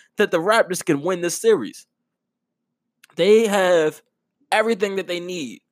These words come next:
to beat Golden State. I think they have, I think that the Raptors are gonna be the closest thing to the, uh, the Clippers we've seen. Like, I talked about how the Clippers gave us the most hope,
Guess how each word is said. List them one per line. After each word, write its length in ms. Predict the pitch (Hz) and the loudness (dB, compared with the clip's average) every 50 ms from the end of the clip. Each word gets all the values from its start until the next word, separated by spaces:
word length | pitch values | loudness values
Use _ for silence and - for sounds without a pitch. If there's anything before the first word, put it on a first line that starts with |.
| _ _ _ - | _ _ _ -16
to 100 | - - | -12 -6
beat 180 | 127 147 147 | -4 -2 0
Golden 240 | 127 139 131 127 113 | 2 2 2 2 0
State. 360 | - - - 101 95 117 - _ _ _ _ _ _ _ _ _ - - - - | -4 -8 -10 -12 -12 -14 -14 _ _ _ _ _ _ _ _ _ -20 -20 -12 -6
I 100 | - 143 | -6 -4
think 220 | 151 - 175 165 165 | -2 -2 -2 -2 0
they 120 | 147 156 | 0 0
have, 380 | 151 156 147 143 139 165 175 - _ _ _ _ _ _ _ _ _ _ _ _ _ _ _ - | 2 2 2 2 2 0 -2 -4 _ _ _ _ _ _ _ _ _ _ _ _ _ _ _ 0
I 160 | 170 208 226 | 2 2 2
think 260 | - - 240 214 185 | 2 2 0 0 0
that 120 | 196 175 - | -2 -2 -2
the 80 | 165 | -2
Raptors 680 | 139 127 175 196 196 196 - - 135 123 117 113 - - - - | -2 0 2 2 2 2 0 -2 -6 -6 -6 -8 -12 -12 -8 -6
are 100 | 143 147 | -4 -2
gonna 180 | 175 170 165 | -2 -2 -2
be 120 | 147 160 147 | 0 0 -2
the 80 | 139 | -2
closest 540 | - - - 196 190 185 - 175 156 - - | -2 -4 -6 -6 -6 -6 -8 -12 -16 -12 -8
thing 340 | - 170 165 151 147 147 147 _ _ _ _ _ _ _ _ _ _ _ _ _ _ - | -6 -6 -6 -6 -8 -12 -16 _ _ _ _ _ _ _ _ _ _ _ _ _ _ -6
to 520 | - 202 185 170 160 156 143 143 135 - - | 0 2 4 4 4 4 2 0 -2 -6 -10
the, 340 | 147 135 156 156 147 143 131 | -8 -6 -4 -2 -2 -2 -2
uh, 560 | - 135 139 139 135 135 127 123 117 117 120 123 120 _ _ _ _ _ _ _ _ _ _ _ _ _ _ _ _ _ _ _ _ _ _ _ _ _ _ _ _ _ _ _ _ _ _ _ _ - - - _ - - | 0 0 2 2 2 2 2 0 -2 -4 -6 -10 -14 _ _ _ _ _ _ _ _ _ _ _ _ _ _ _ _ _ _ _ _ _ _ _ _ _ _ _ _ _ _ _ _ _ _ _ _ -20 -20 -20 _ -12 -6
the 80 | 143 151 | -6 -2
Clippers 340 | - - - 254 165 147 - | 0 0 0 2 0 0 0
we've 160 | 156 127 - | 0 -2 -4
seen. 240 | - 143 107 85 - _ _ _ - | -6 -10 -10 -12 -16 _ _ _ -4
Like, 140 | 143 147 | -4 -2
I 60 | 156 156 | -2 -4
talked 300 | - - 202 180 - 180 | -2 0 0 0 0 -2
about 180 | 151 156 156 | -2 0 2
how 100 | 170 160 | 2 2
the 60 | 139 | 0
Clippers 320 | 131 - 196 - 117 139 131 | 0 -2 -4 -4 -4 -4 -4
gave 240 | 123 147 151 139 131 | -2 -2 -2 -2 -4
us 80 | 135 | -6
the 80 | - 151 | -8 -6
most 260 | 135 131 135 135 - | -4 -2 -2 -2 0
hope, 260 | 147 143 135 - - | 2 2 2 0 -2